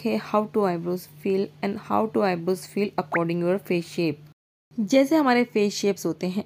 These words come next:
ऐसे ही हमारी आईब्रोज के भी डिफरेंट डिफरेंट शेप्स होते हैं जो कि डिफरेंट डिफरेंट फेस शेप्स के हिसाब से हमारे फेस पे सूट करते हैं। तो मैं आपको one by one बताती हूँ। सिक्स टाइप की शेप्स होती हैं हमारी आईब्रोज की।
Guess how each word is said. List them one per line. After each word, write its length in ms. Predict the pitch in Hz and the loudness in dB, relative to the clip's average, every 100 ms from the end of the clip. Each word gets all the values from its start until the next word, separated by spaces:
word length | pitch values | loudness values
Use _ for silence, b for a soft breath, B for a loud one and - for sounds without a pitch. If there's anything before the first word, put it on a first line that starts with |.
| - | -6
ऐसे 260 | 175 180 220 | -4 -2 0
ही 120 | 233 | 0
हमारी 380 | - 170 175 - 175 | 0 -2 -4 -2 -2
आईब्रोज 380 | 175 175 180 | -2 -2 -4
के 180 | - 208 | 0 0
भी 280 | 185 185 214 | 0 -2 -2
डिफरेंट 640 | 208 156 165 180 208 208 | -2 -4 -4 -4 -2 0
डिफरेंट 340 | 185 - 185 196 | 0 0 -2 -2
शेप्स 420 | - 185 175 190 | -2 0 0 0
होते 220 | 165 180 | -4 -4
हैं 240 | 180 190 202 B B B B - | -4 -4 -6 B B B B -4
जो 200 | 185 214 | 2 2
कि 180 | 220 233 | 4 2
डिफरेंट 400 | 196 - 220 220 | 0 0 -2 0
डिफरेंट 400 | 208 190 202 202 | -2 -2 -4 -4
फेस 540 | - 190 196 - - - - 180 | -2 -2 -2 -4 -16 -20 -10 -8
शेप्स 560 | 180 - - 196 208 - | -8 -8 0 0 0 -6
के 120 | 202 | -2
हिसाब 500 | 202 185 - 175 180 | 0 -2 -2 -2 -2
से 140 | - 190 | -2 -4
हमारे 280 | 185 170 | -2 -2
फेस 240 | 175 175 175 | -2 -2 -2
पे 200 | - 226 B B B - - | -4 -4 B B B -10 -2
सूट 240 | 220 175 | -2 -2
करते 320 | - 156 151 | -4 -4 -4
हैं। 340 | 165 165 160 - | -6 -6 -6 0
तो 160 | 220 | 2
मैं 100 | 220 | 2
आपको 240 | 202 - 185 | 0 0 0
one 180 | 190 196 | 0 2
by 120 | 202 | 2
one 220 | 202 196 | 2 0
बताती 380 | - 180 175 208 | 0 0 0 -2
हूँ। 160 | 220 220 B B - - | -2 -4 B B -18 0
सिक्स 360 | 277 277 - - - | 2 2 -2 -10 0
टाइप 320 | 190 185 - - | 2 2 -2 -6
की 140 | 208 | -6
शेप्स 580 | 202 - - 185 190 - | -6 -8 0 4 4 0
होती 340 | - - 180 185 | -10 -4 -2 0
हैं 140 | 185 | 0
हमारी 320 | 185 165 160 | -2 -2 -4
आईब्रोज 440 | - 180 190 220 - | -2 0 2 0 0
की। 260 | 233 240 | -4 -4